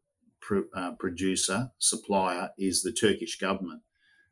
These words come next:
Okay. And in fact, seventy, I think it is seventy-three percent of the world's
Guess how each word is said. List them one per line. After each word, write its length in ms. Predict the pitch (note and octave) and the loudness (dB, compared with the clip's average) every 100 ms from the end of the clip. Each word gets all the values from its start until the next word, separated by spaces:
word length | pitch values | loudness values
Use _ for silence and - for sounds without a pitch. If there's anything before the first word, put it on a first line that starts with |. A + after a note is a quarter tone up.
| _ - | _ -14
Okay. 420 | E2 F#2 F#2 F2+ | -6 0 0 0
And 140 | G2+ G2+ | 4 6
in 120 | G2+ | 6
fact, 340 | - A2 G#2 | 6 4 8
seventy, 760 | - - C3 B2+ A#2+ - G#2+ G2+ | 10 12 12 10 8 6 4 4
I 80 | F#2+ | 2
think 200 | - G2 | 0 -2
it 100 | F#2+ | 2
is 180 | F2+ - | 4 6
seventy-three 800 | A#2 A#2+ G#2 F#2+ - G#2+ A#2 A2+ | 8 8 6 0 2 8 8 8
percent 360 | G2 - F#2 | 4 4 2
of 100 | F2 | -4
the 80 | F2+ | -2
world's 680 | F2 F#2 F#2 F2 D#2+ - | 0 2 2 0 -2 -4